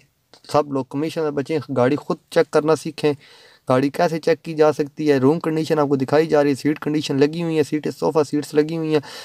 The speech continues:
यानी कि फैमिली वाइज बेस्ट है गाड़ी। आप लें, ख़रीदें, चलाएं। एक तो मॉडल अच्छा है,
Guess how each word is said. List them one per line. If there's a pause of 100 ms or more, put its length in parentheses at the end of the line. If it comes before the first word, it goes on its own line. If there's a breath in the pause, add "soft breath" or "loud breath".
(160 loud breath)
यानी
कि
फैमिली (100)
वाइज
बेस्ट
है
गाड़ी।
आप
लें,
ख़रीदें,
चलाएं।
एक
तो
मॉडल
अच्छा
है,